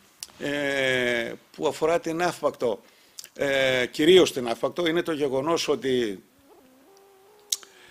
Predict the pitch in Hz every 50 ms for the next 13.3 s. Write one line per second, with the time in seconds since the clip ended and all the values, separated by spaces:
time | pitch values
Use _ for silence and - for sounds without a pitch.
0 | - - - - _ - 120 123 120 117 117 113 110 110 104 101 98 98 95 95
1 | - - - 123 135 135 147 170 180 175 170 151 131 123 - _ _ _ _ _
2 | - 131 120 - 139 151 165 127 104 - - - _ - - _ _ _ _ _
3 | _ _ _ _ _ _ - 117 123 120 117 113 110 107 104 107 104 104 104 104
4 | - - - 127 - 147 - - - 139 - - 175 151 113 90 - - _ _
5 | _ _ _ - - _ - - - _ - - 131 135 120 - - 160 151 131
6 | 101 92 - - _ _ _ - 113 131 143 147 - - 151 139 135 135 131 123
7 | 117 - 131 127 131 127 - - 143 151 151 131 - - 123 127 131 120 101 -
8 | - - - - - 120 - - 139 131 123 123 120 120 117 117 113 113 113 113
9 | 113 120 120 120 127 127 - - 113 123 131 127 120 120 123 127 123 123 123 123
10 | 123 113 - 135 135 123 120 123 123 123 120 120 110 110 120 120 127 127 117 104
11 | 113 117 113 113 113 - 170 185 175 165 - - - - - - - - - -
12 | - - _ - 139 143 139 131 127 127 123 123 - - - 139 135 135 - 202
13 | 185 190 196 185 180